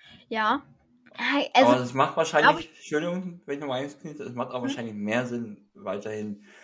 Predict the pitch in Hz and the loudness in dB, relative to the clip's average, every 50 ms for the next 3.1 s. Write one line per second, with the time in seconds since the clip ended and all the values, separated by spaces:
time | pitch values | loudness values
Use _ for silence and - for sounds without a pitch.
0 | - - - _ _ _ 117 110 107 - 107 101 113 107 107 104 107 107 107 107 | -20 -20 -20 _ _ _ -6 -6 -4 -6 -12 -12 -8 -6 -4 -4 -4 -6 -8 -10
1 | 101 - - 107 110 117 110 101 101 - - 98 101 110 104 - 107 - - - | -12 -8 -6 -6 -6 -4 -6 -8 -10 -10 -10 -10 -10 -8 -6 -6 -6 -6 -8 -14
2 | 98 101 - _ _ _ _ _ _ _ _ 104 95 - - - 92 82 69 55 | -16 -16 -18 _ _ _ _ _ _ _ _ -12 -12 -10 -8 -8 -10 -10 -10 -16
3 | 52 _ | -18 _